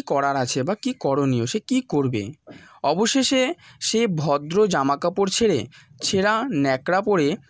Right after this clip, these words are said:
হাতে একটা ছোট মগ নিয়ে লঙ্গরখানার অন্ন প্রার্থী হয়ে পড়ে।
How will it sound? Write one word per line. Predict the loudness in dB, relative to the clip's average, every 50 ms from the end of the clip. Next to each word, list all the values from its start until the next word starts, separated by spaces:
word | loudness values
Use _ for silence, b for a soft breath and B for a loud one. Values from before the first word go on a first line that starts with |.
| b b b _ -12
হাতে | -6 -4 -4 -4 -2 -2 0
একটা | 0 -2 -2 -2 -4 -4
ছোট | -2 -2 -2 -2 0 0 0 2 2 2 2
মগ | 0 0 0 0
নিয়ে | 0 2 2 2 2
লঙ্গরখানার | 2 2 2 0 0 0 0 0 0 0 0 0 0 0 0 -2 0 -2
অন্ন | 0 0 2 2 2 0 0
প্রার্থী | 0 -2 -2 -2 -2 -2 -2 0
হয়ে | 0 2 0 0 0
পড়ে। | 0 -2 -2 -2